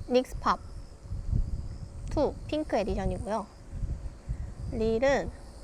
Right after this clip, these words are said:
루비아스, 이사 루비아스 구입했습니다. 요렇게 쇼크리더도 감았어요.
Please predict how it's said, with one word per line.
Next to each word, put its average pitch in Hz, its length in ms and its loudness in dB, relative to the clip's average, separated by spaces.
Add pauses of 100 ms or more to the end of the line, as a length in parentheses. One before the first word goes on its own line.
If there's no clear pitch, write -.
(180)
루비아스, 240 760 4 (160)
이사 269 640 2 (720)
루비아스 185 600 -2 (840)
구입했습니다. 202 720 -4 (420)
요렇게 240 540 0 (400)
쇼크리더도 226 1200 0 (1400)
감았어요. 196 640 -2